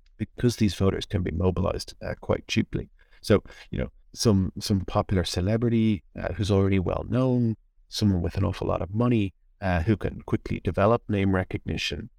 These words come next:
um, it's very easy for them to, to win over these weakly attached sort of voters. So, um, until the prospects for, for new kinds of party, um, not that they have to be exactly like the,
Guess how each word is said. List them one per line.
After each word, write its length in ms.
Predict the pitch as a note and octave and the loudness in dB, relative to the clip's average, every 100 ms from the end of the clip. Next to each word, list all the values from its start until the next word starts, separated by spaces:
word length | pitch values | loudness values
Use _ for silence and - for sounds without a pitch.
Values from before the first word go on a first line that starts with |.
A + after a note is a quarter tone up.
| - | -4
um, 360 | G#2 G#2 G2+ G2+ _ - | 0 0 0 -4 _ -6
it's 160 | - - | -4 -2
very 220 | - A#2 | 2 2
easy 300 | A#2 A#2 A2+ | 2 0 0
for 160 | G#2+ G#2 | 0 0
them 220 | F#2 F2+ | 0 0
to, 220 | - G2 | 0 -2
to 140 | - G#2+ | 0 0
win 220 | F#2+ G2 | 2 4
over 260 | F#2 F#2 F#2 | 2 0 -4
these 280 | - F#2+ | -4 -4
weakly 340 | G2 G#2+ - - | -2 -2 -2 -6
attached 640 | - - - - - - - | -6 -6 -6 -6 -10 -10 -12
sort 240 | - - F#2 | -4 0 0
of 120 | E2 | -2
voters. 440 | F#2+ G#2+ G#2+ - | 0 0 0 -8
So, 280 | - A#2 G2+ - - - | 0 2 2 -2 -20 -10
um, 480 | G#2+ G2+ G2+ G2 - _ - | -2 0 0 0 -4 _ -8
until 440 | - B2 - C#3 C#3 | 0 0 2 2 2
the 80 | B2 | 0
prospects 580 | - A2+ - - - | 2 0 0 -6 -6
for, 460 | - - G#2+ F#2+ F2 | -6 0 4 4 2
for 280 | - - F#2+ | -2 -2 0
new 200 | F#2 A2 | 2 0
kinds 360 | B2 - G#2+ - | 0 0 0 0
of 100 | F#2 | -4
party, 520 | - G#2 G#2 - F#2 - - | -2 0 0 -2 -8 -14 -2
um, 240 | F#2 F#2 - _ _ - | 0 0 -2 _ _ -4
not 140 | B2 | -4
that 120 | - | -2
they 100 | G2+ | 0
have 260 | F#2+ A2+ G#2 | 0 0 -4
to 80 | - | -4
be 140 | - - | -6 -4
exactly 500 | G2 - G2 F2+ F#2+ | -2 0 0 0 0
like 240 | F#2 F2+ - - | 0 -2 -4 -8
the, 300 | F2+ - | -6 -6